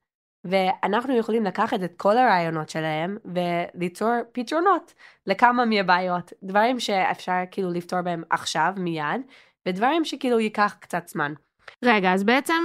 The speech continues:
Speaker 2: הנ-, הדבר הראשון ש-, אם אני מבינה נכון, הדבר הראשון שעשיתם, זה קודם כל גם לרתום את האנשים שסביבכם, ו-, וגם לעשות את זה דרך, אה, לה-, פשוט לבוא ולהגיד, "אנחנו, אין לנו את התשובות, ואנחנו צריכים אתכם איתנו."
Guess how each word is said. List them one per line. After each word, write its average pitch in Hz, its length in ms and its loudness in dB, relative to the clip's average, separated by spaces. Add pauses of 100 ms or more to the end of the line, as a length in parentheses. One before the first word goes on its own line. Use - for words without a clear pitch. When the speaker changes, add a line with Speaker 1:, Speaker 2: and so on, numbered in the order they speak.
(220)
Speaker 2:
הנ-, 214 240 4
הדבר 220 200 4
הראשון 240 560 2
ש-, 233 100 0
אם 196 320 2
אני 214 100 2
מבינה 214 260 2
נכון, 208 260 2
הדבר 185 120 2
הראשון 214 240 2
שעשיתם, 226 580 0 (680)
זה 202 360 0
קודם 285 200 2
כל 320 140 4
גם 294 140 4
לרתום 269 340 4
את 262 60 0
האנשים 240 360 2
שסביבכם, 202 800 0 (140)
ו-, 180 260 0 (100)
וגם 190 400 0
לעשות 208 240 2
את 247 100 2
זה 226 80 4
דרך, 220 420 0 (480)
אה, - 60 -6 (960)
לה-, 190 200 0 (140)
פשוט - 180 -6
לבוא 214 180 4
ולהגיד, 214 540 2 (160)
"אנחנו, 180 500 0
אין 190 140 2
לנו 240 120 4
את 208 80 -2
התשובות, 185 560 0
ואנחנו 180 260 -4
צריכים 208 520 -2 (140)
אתכם 190 340 -2
איתנו." 175 400 0